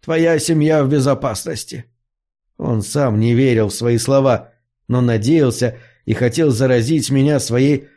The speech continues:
отчаявшейся надеждой. «Я сделал всё, что смог», — тихо произнёс Сканди. Я прикрыл глаза,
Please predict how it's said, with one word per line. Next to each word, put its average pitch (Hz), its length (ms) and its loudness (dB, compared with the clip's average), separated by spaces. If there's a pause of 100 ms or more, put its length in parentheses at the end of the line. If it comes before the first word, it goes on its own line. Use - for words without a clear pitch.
(180)
отчаявшейся 131 920 0
надеждой. 110 720 -4 (560)
«Я 180 360 0
сделал 131 680 2
всё, 80 300 -4
что - 280 -10
смог», — 123 680 -10 (460)
тихо 123 380 -2
произнёс 117 580 0
Сканди. 107 560 -4 (540)
Я 113 260 0
прикрыл 120 480 0
глаза, 117 480 0